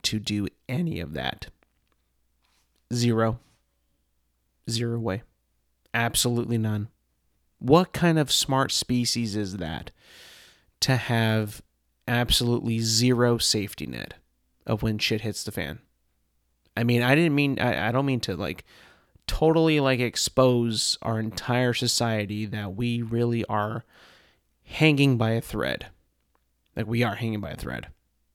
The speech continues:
Like, and, and, and I'm sure everybody here has been in an instance when the power has gone out or there has been a blackout, you know? It is not good.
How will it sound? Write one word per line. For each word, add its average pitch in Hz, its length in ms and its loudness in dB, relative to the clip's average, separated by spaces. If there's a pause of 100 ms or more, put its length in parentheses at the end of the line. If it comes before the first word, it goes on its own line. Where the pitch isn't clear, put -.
(360)
Like, - 240 -14
and, 107 240 -4
and, 117 220 -4
and - 340 -8
I'm 120 180 -2
sure - 360 2 (100)
everybody 190 520 0
here 180 180 2
has 131 140 2
been 117 380 4 (580)
in 120 180 0
an 131 80 2
instance 143 680 2
when 113 140 2
the 113 80 0
power 131 360 4
has 123 200 4
gone 120 240 2
out 104 140 0
or 101 100 -4
there 104 180 -2
has 117 160 -2
been 120 140 0
a 120 60 2
blackout, 120 680 -2 (240)
you 117 120 -10
know? 104 260 -4 (1500)
It 151 180 4
is 208 180 6
not 202 260 4
good. 190 260 4